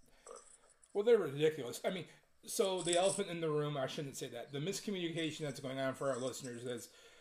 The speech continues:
Speaker 2: that you and I listen to a podcast with Shay Serrano in it. And Shay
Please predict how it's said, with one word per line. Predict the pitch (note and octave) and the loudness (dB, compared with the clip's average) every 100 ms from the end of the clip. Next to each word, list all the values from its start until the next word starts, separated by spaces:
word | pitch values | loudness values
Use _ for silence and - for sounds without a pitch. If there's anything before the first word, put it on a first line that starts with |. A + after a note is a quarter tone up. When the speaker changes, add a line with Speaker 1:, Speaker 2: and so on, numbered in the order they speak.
| - | -6
Speaker 2:
that | C3 C3 | -4 -2
you | E3 | 0
and | F3+ | 2
I | D#3 D3 | 2 2
listen | C#3+ C#3+ | 0 -2
to | C3 C3 | -2 -2
a | C3 | -2
podcast | C3 A#2+ C3 A#2 A2 - - _ _ _ _ - | -2 -4 -6 -4 -6 -8 -18 _ _ _ _ -10
with | C3 | -8
Shay | - C#3+ | -2 -2
Serrano | - C#3+ B2 A#2 G#2+ G2 G2 | -2 -4 -2 -2 -4 -10 -14
in | F#2+ | -16
it. | - _ _ _ - | -20 _ _ _ -14
And | A#2+ | -12
Shay | - E3 D#3 D#3 D3+ C#3+ | -2 4 6 8 6 0